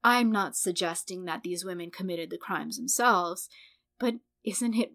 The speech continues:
also possible that one of these women knew the murderers, or that the path to the killer could only be found through them? The fired maid was interrogated and investigated,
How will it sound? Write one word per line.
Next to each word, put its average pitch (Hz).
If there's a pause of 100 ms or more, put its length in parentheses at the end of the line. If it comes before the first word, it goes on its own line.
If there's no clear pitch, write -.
also 196
possible 190
that 196
one 208
of 226
these 226
women 196
knew 196
the 220
murderers, 214
or 240
that 247
the 269
path 262
to 247
the 226
killer 240
could 202
only 196
be 208
found 185
through 202
them? 180 (720)
The 233
fired 247
maid 233
was 220
interrogated 196
and 180
investigated, 202